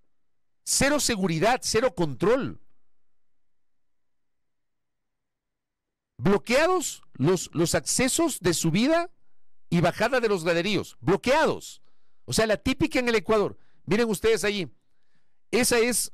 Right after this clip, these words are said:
una de las, de las bocas que sale a los graderíos. La gente parada.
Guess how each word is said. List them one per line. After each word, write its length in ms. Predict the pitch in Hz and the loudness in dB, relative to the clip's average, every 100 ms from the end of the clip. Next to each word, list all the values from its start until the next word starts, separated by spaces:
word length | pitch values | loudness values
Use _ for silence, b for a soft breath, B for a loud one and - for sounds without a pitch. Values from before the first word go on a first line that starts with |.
| - | -10
una 240 | 165 208 214 | -4 0 2
de 80 | |
las, 320 | 180 151 - 123 | 2 0 -2 -2
de 100 | 156 | 0
las 140 | 143 | 2
bocas 400 | 165 226 240 208 | 0 0 0 0
que 140 | 151 | -2
sale 200 | - 196 | -2 0
a 40 | 208 | 2
los 180 | 175 139 | 0 0
graderíos. 580 | 139 135 120 71 - - - - - - _ _ _ _ _ _ _ _ _ _ | -2 -2 -6 -10 -16 -20 -20 -20 -20 -20 _ _ _ _ _ _ _ _ _ _
La 100 | 123 | -6
gente 340 | 139 226 269 262 | -2 -2 -2 -2
parada. 560 | 147 113 147 101 - | -2 0 -2 -4 -10